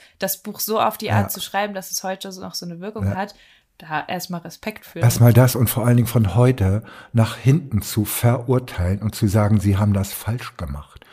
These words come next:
Speaker 2: Es gibt keine Möglichkeit, das nochmal anders, besser zu durchlaufen. Aber diese Behauptung ist einfach nicht zulässig, finde ich.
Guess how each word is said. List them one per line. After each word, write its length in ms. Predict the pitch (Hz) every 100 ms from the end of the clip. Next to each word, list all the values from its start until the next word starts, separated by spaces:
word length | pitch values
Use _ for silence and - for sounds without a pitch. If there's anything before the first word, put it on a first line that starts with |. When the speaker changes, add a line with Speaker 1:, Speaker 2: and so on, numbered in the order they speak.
| - - _ -
Speaker 2:
Es 120 | -
gibt 160 | - -
keine 500 | 117 117 117 117 117
Möglichkeit, 600 | 110 117 120 113 - 110 -
das 140 | -
nochmal 480 | 110 - 101 104 110
anders, 460 | 104 107 110 113 -
besser 400 | - - 113 107
zu 120 | 113
durchlaufen. 600 | 95 92 107 110 117 87
Aber 220 | 90 92 - - - -
diese 160 | 92
Behauptung 520 | 87 82 135 - 85 87
ist 200 | - - -
einfach 440 | 101 - 90 - - _ _ _ -
nicht 280 | 98 -
zulässig, 640 | - 135 85 - - - _ -
finde 280 | 95 82 -
ich. 280 | 90 -